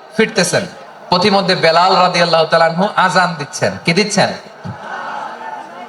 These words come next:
তো পাশে ছিল মুশরিকদের একটা পল্লী, কিছু মুশরিক তরুণ,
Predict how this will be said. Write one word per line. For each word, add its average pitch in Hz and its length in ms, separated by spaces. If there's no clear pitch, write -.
তো 190 80
পাশে 202 460
ছিল 220 240
মুশরিকদের 208 680
একটা 175 200
পল্লী, 143 460
কিছু 208 240
মুশরিক 214 540
তরুণ, 208 380